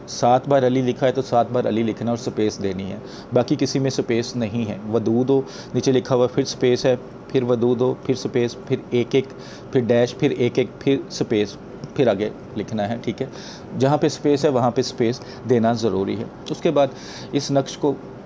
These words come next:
फ़तीले को फ़ोल्ड कर लें और कोई रुई ले लें पाक साफ़ और उसके ऊपर लपेट लें। कोई भी खुशबूदार तेल चिराग में डाल लें, उसके अंदर इसको अच्छी तरह भिगो के, थोड़ा सा, जितना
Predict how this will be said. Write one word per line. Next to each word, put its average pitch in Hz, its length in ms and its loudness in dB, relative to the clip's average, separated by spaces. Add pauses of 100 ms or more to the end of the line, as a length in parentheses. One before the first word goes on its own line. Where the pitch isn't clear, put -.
(160)
फ़तीले 135 380 2
को 135 160 2
फ़ोल्ड 127 360 0
कर 131 200 2
लें 113 140 -2 (320)
और 117 140 2 (120)
कोई 131 160 4
रुई 131 300 4
ले 123 140 4
लें 117 180 2
पाक 107 260 2
साफ़ 110 200 0
और 110 80 -4
उसके 104 180 -4
ऊपर 104 220 -2
लपेट 101 400 -2
लें। 101 140 -6 (460)
कोई 180 200 4
भी 139 180 2 (800)
खुशबूदार 131 500 2
तेल 120 360 0 (360)
चिराग 110 300 4
में 120 160 0
डाल 110 200 4
लें, 127 180 -2 (1040)
उसके 131 220 0
अंदर 113 260 2 (280)
इसको 117 320 -2 (280)
अच्छी 131 200 -2
तरह 127 200 2
भिगो 110 400 0
के, 117 100 -2 (500)
थोड़ा 117 160 2
सा, 117 160 0
जितना 113 380 0